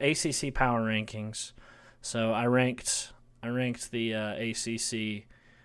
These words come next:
uh, and just who I thought was better,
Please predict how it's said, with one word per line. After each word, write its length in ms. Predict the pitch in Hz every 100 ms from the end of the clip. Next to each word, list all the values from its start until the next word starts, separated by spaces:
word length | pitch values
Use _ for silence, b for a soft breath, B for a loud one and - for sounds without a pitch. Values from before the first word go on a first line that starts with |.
| b - -
uh, 20 | 101
and 540 | 98 80 110 113 -
just 280 | 117 110 - -
who 160 | 123 127
I 100 | 110
thought 220 | 120 113
was 140 | 107
better, 420 | 101 107 104 98